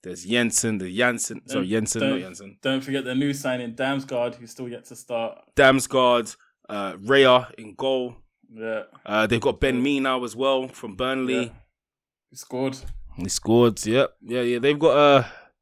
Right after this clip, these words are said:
Speaker 1: a very exciting time ahead of them. Tony's, what's he, seven point one now? Yep, seven point one million. Nine point nine percent
Speaker 2: Yeah, he went
Speaker 1: owned.
Speaker 2: straight up.
Speaker 1: Yeah. One goal, one assist, two assists in the second game.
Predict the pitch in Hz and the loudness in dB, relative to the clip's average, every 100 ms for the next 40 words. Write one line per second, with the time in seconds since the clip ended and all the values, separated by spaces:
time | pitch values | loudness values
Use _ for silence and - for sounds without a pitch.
0 | _ _ _ _ _ _ _ _ - 113 | _ _ _ _ _ _ _ _ -10 4
1 | 151 156 127 - 139 127 143 123 113 131 | 8 8 6 4 4 4 4 4 4 2
2 | 107 101 92 - - - _ _ 143 139 | 0 -6 -8 -14 -20 -20 _ _ 0 2
3 | 131 104 87 120 117 101 135 123 123 120 | 2 0 -2 -2 -2 0 0 0 0 0
4 | 123 135 139 143 - _ _ _ - 101 | 2 4 4 2 -2 _ _ _ -12 -10
5 | - - 117 113 113 113 117 117 117 _ | -6 -4 -4 -4 -4 -4 -2 -4 -6 _
6 | _ _ _ _ - 110 123 131 120 117 | _ _ _ _ -8 -2 0 2 2 0
7 | 107 107 117 117 123 120 107 90 98 - | 0 -2 0 0 0 -2 -4 -8 -14 -20
8 | - 52 - - 82 - - _ _ _ | -20 -20 -16 -12 -10 -12 -14 _ _ _
9 | _ _ - - 110 117 113 120 117 113 | _ _ -20 -12 -4 -2 2 4 4 0
10 | _ _ _ _ _ _ 98 107 - 120 | _ _ _ _ _ _ -14 -12 -4 -2
11 | 117 143 131 - 127 - 120 - 120 120 | 0 2 2 4 2 0 -4 -6 -8 -4
12 | 117 117 | -4 -6